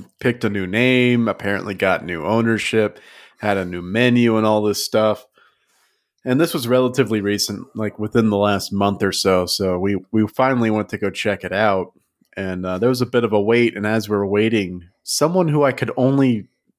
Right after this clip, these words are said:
perceive to be one of the managers kept coming to us to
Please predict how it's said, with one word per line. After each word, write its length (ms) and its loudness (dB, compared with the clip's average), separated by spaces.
perceive 640 0
to 100 0
be 240 -2
one 300 0
of 160 0
the 100 2
managers 640 -2
kept 400 -6
coming 400 0
to 180 -2
us 180 0
to 180 -2